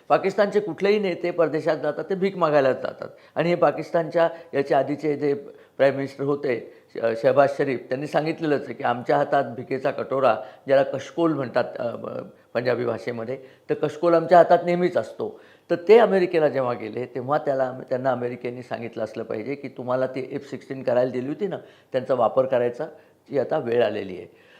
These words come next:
असं मी का म्हणतोय? कारण इराणचे शत्रू दोन प्रमुख आहेत, इस्रायल आणि अमेरिका. पाकिस्तानचं आणि इराणचं शत्रुत्व असायचं खरं म्हणजे काही कारण नाही आहे, परंतु पाकिस्तान हा अमेरिकन कॅम्पामध्ये आहे आणि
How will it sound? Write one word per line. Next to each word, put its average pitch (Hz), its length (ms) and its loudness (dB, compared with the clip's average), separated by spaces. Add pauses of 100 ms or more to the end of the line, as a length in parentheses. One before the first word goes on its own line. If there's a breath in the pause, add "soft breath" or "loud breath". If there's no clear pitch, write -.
(140 soft breath)
असं 208 240 8
मी 254 120 2
का 226 180 4
म्हणतोय? 151 400 0
कारण 160 280 4 (140)
इराणचे 214 540 4 (200)
शत्रू 180 380 -4
दोन 170 260 0
प्रमुख 131 380 -2
आहेत, 117 220 -2 (160)
इस्रायल 170 540 2 (100)
आणि 139 160 -6
अमेरिका. 98 500 -8 (440 soft breath)
पाकिस्तानचं 240 600 4
आणि 226 120 -2
इराणचं 214 340 0 (100)
शत्रुत्व 190 340 -6
असायचं 180 380 -2
खरं 151 160 -4
म्हणजे 151 200 -8
काही 151 180 -4
कारण 107 340 -4
नाही 101 180 -12
आहे, - 120 -20 (480 soft breath)
परंतु 180 540 6 (360 loud breath)
पाकिस्तान 220 680 0
हा 196 320 -2
अमेरिकन 190 440 0
कॅम्पामध्ये 127 600 0
आहे 123 160 -2
आणि 139 220 -10